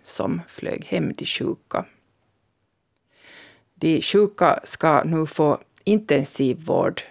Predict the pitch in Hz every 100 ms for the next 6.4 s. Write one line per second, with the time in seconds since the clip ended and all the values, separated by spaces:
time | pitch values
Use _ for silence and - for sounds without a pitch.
0 | - - - - - 156 147 127 117 76
1 | - - _ _ _ _ _ _ _ _
2 | - 170 180 156 - 196 247 - - 170
3 | - - - 214 - - 135 147 135 131
4 | - - - 170 151 - - - 190 180
5 | 175 180 165 151 - 147 - 202 180 -
6 | _ - -